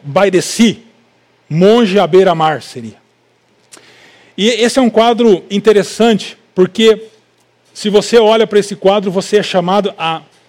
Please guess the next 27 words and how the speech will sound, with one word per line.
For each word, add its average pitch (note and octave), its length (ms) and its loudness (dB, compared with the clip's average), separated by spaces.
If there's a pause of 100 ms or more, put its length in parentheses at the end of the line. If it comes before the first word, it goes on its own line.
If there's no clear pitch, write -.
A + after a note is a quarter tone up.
atenção F#3 460 0
pra G3+ 140 0
essa G3 180 -2
faixa G3 340 -2
mais F#3+ 180 0
escura G3 460 0
debaixo D3+ 460 -6
dele D3+ 180 -6
aqui, D#3 140 -8
que E3 120 -6
é G3+ 40 4
o G3+ 80 0
mar. F#3+ 360 -2 (520)
Há C#3+ 40 -12
uma D3+ 160 -4
faixa F#3+ 300 -2
de F3 100 -2
areia, G3+ 460 2 (920)
o G3 120 2
mar, F#3+ 480 0 (920)
uma F3+ 160 -2
conexão G#3+ 500 0
do G3 100 2
mar G3 300 2
com G3+ 160 0
o F#3 60 -4
céu A3 500 2